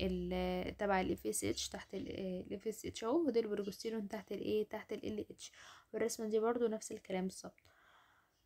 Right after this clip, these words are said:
تمام. احنا بقى عايزين نشوف ايه الميكانيزم ده بيحصل ازاي بتفصيل اكتر. هقولك بص، آه، انت طبعا عرفت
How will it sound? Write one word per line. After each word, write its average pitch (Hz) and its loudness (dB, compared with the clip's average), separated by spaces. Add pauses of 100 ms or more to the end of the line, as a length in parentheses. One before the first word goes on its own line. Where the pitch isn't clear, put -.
(720)
تمام. 214 8 (560)
احنا 254 6
بقى 277 12
عايزين 262 10
نشوف 269 6
ايه 247 6 (240)
الميكانيزم 233 6
ده 247 8
بيحصل 247 4
ازاي 220 4
بتفصيل 233 2
اكتر. - 0 (1300)
هقولك 240 6
بص، - -6 (760)
آه، 214 2
انت 254 2
طبعا 254 6
عرفت 220 6